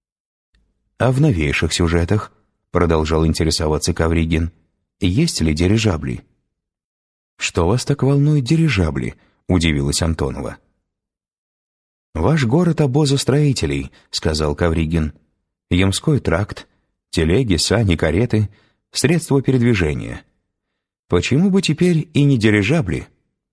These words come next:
Есть и на новых подносах воздушные корабли,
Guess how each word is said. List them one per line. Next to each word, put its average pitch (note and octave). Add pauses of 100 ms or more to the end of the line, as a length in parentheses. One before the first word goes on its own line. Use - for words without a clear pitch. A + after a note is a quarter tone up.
(1080)
Есть D#2+
и A2+
на C3+
новых F#2
подносах G#2+
воздушные F#2
корабли, F2+